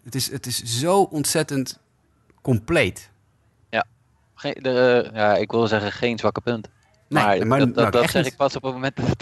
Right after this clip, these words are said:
Speaker 2: team de World Series gewonnen heeft. Maar op dit moment zijn ze moeilijk te spotten bij de, bij de Houston Astros. En wat mij in die inning daarvoor, dat Bauer eigenlijk erop kwam, al opviel. Toen struggelde hij eigenlijk ook. Hij had een beetje problemen met zijn controle. Want de eerste pitch zat er eigenlijk al niet goed.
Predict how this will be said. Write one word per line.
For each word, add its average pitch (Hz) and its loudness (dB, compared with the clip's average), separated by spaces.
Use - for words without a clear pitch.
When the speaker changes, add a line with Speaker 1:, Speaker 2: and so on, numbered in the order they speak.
Speaker 2:
team 175 -2
de 123 -6
World 123 0
Series 123 -2
gewonnen 104 2
heeft. 101 -2
Maar 135 2
op 127 4
dit 139 2
moment 143 -2
zijn 135 0
ze 120 -8
moeilijk 127 -6
te 123 -10
spotten - -4
bij 101 4
de, 98 2
bij 101 2
de 104 -2
Houston 104 -2
Astros. 90 -2
En - 0
wat 127 4
mij 139 2
in 127 -2
die 123 -4
inning 139 -2
daarvoor, 123 2
dat 113 0
Bauer 123 4
eigenlijk 117 0
erop 143 -2
kwam, 104 0
al 101 2
opviel. 107 -4
Toen 147 -6
struggelde 175 4
hij 139 0
eigenlijk 127 0
ook. 143 4
Hij 113 6
had - 2
een 120 -8
beetje 170 0
problemen 135 2
met 123 0
zijn - -10
controle. 120 2
Want 107 0
de - -2
eerste 135 0
pitch - -6
zat 139 0
er 123 0
eigenlijk 120 0
al 113 2
niet 104 -6
goed. 147 -2